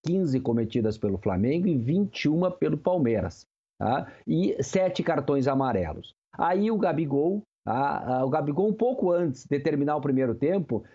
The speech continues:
va-, a bola tá em andamento, ele vai peitar o Wilton Sampaio no meio do campo e corre atrás do Wilton alguns metros e ele não faz nada.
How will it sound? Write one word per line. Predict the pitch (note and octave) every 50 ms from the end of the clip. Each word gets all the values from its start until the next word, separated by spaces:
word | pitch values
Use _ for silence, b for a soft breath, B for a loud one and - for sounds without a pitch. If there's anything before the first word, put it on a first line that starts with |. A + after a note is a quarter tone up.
| B - A2
va-, | A2 A2 - - D3+ D3 C#3 C3 C3 C3
a | C3+
bola | A#2+ B2+ D3+ D#3+ D#3+ D3+
tá | D3+ - D3 C#3 C#3
em | C3+
andamento, | C3 A#2+ G#2+ A#2 A2+ A#2 D3+ F#3 G3 E3+ -
ele | E3+ E3
vai | D3+ F3+ F#3
peitar | F3+ - G#3+ G3+ G3 D3 - F#3 F#3 G3+ G3
o | F3+
Wilton | D#3 D3+ D#3+ D3 - -
Sampaio | - C3+ A2+ G2+ - - D3+ F3 F#3+ F#3 D#3+ D3+
no | D3 D#3 F3+ G3
meio | F3+ G3 G#3+ A3+ A#3 A#3
do | F3+ F3 C3
campo | - - C3 B2 A2+ G#2 - - - - _ _ _ _ _ _ _ -
e | E3+ E3+
corre | E3+ - - F3 G#3+ A3+ A#3 F#3 E3
atrás | D3 C3+ D3 D3+ D#3 C#3+
do | B2+ C3
Wilton | C3 D3 F3+ G#3+ G#3 G#3+ G#3
alguns | G3 E3+ F3 G#3+ A3+ F3+ G3
metros | D#3+ D#3+ E3+ F#3+ F#3 F#3 - - G2+ F#2+
e | A2+ B2+
ele | C#3 C#3+ C#3+ D3+
não | D3+ D#3 D3
faz | C#3+ D#3+ E3+ F3 E3
nada. | D#3 C#3+ A#2+ G2+ F2+ D#2 - -